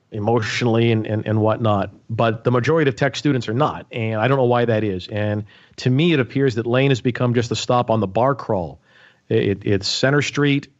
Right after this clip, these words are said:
and then it's Lane Stadium, and then it's Tots, and that's Saturday. And there may be a house party or an apartment party in the middle of that.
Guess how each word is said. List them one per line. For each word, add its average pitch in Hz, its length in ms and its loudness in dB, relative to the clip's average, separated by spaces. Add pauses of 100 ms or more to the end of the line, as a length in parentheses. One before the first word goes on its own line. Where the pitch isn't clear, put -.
(140)
and 113 140 -4
then 110 100 0
it's 110 160 -4
Lane 113 180 2
Stadium, 131 520 0
and 117 80 -2
then 131 100 -2
it's 95 140 -10
Tots, - 500 -6 (380)
and 110 100 -2
that's 127 180 2
Saturday. 98 600 -2 (420)
And 110 100 -2
there 117 80 2
may 117 160 4
be 110 80 2
a 104 60 2
house 120 260 2
party 117 400 2
or 107 60 2
an 104 80 0
apartment 110 480 -2
party 110 280 2
in 110 60 0
the 101 80 -2
middle 104 240 0
of 87 80 -2
that. 80 240 -6